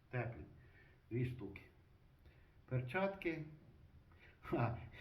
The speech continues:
і десять літрів борщу. Обов'язково. Вару десять літрів борщу на всю компанію. Після охоти сідаємо.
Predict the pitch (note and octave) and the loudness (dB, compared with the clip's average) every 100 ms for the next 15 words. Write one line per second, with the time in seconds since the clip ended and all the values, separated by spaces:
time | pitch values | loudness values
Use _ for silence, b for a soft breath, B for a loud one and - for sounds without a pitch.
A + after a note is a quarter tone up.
0 | B2+ - B B B2+ A#2+ D3+ D3+ D3+ D3+ | -6 -6 B B 2 4 4 2 0 0
1 | D3 C3+ A#2+ B2 - - B2+ - - - | 2 0 0 0 -2 -4 -4 -4 -10 -16
2 | - - - A#2+ D3+ A#2+ A#2+ - F3 F3 | -20 -14 -6 0 4 6 4 4 4 6
3 | E3 B B B B G#2 C3+ E3 F3 D#3+ | 2 B B B B 2 6 8 8 6
4 | D#3+ D3+ C3 C#3 C#3 C3+ B2 B2 B2 - | 4 4 -2 0 0 2 2 2 0 0
5 | E3 D#3 B2+ C3 A#2 B2 B2 D3+ D#3+ D#3 | 0 2 0 0 -2 0 2 4 4 2
6 | - A#2 A#2+ A#2 A#2 C3 C3 A2+ - A#2+ | 0 -2 0 2 2 0 -2 -2 -2 -2
7 | C3+ D3 D3+ | 2 4 2